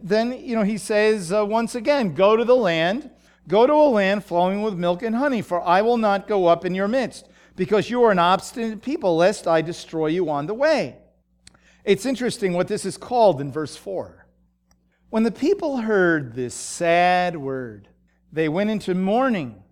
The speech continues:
and none of them put on his ornaments. For the Lord had said to Moses, 'Say to the sons of Israel, "You are an obstinate people. Should I go up in your midst for one moment? I would destroy you.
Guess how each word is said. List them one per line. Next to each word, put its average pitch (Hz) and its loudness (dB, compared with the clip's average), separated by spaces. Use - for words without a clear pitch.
and 170 -2
none 196 2
of 226 -2
them 185 -2
put 180 -2
on 160 0
his 151 -6
ornaments. 131 -14
For 190 0
the 208 4
Lord 240 6
had 220 0
said 226 -2
to 190 -2
Moses, 202 0
'Say 214 2
to 220 0
the 185 0
sons 208 -4
of 170 -4
Israel, 202 0
"You 190 2
are 196 2
an 170 0
obstinate 180 -2
people. 202 -14
Should - -2
I 185 6
go 175 6
up 220 6
in 233 -6
your 196 0
midst 208 -4
for 180 -2
one 185 0
moment? 190 0
I 180 2
would 202 0
destroy 277 2
you. 180 0